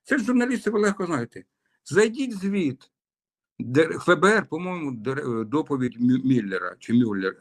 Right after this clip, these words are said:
Мюллера, от, похоже прізвище, на Сенаті Сполучених, Сенаті Сполучених Штатів, де фігурує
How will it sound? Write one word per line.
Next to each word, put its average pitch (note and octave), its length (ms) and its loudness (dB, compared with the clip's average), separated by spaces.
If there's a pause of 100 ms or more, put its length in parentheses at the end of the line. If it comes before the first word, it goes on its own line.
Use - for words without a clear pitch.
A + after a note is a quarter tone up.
Мюллера, G2 560 0
от, G2 220 -2 (340)
похоже B2 400 2
прізвище, C#3 540 -2 (340)
на D3+ 160 4
Сенаті G3+ 480 0
Сполучених, D#3+ 760 -8
Сенаті D#3 460 0
Сполучених C#3 380 -2
Штатів, A2+ 340 -6 (320)
де F#3+ 280 4
фігурує G#3+ 1000 4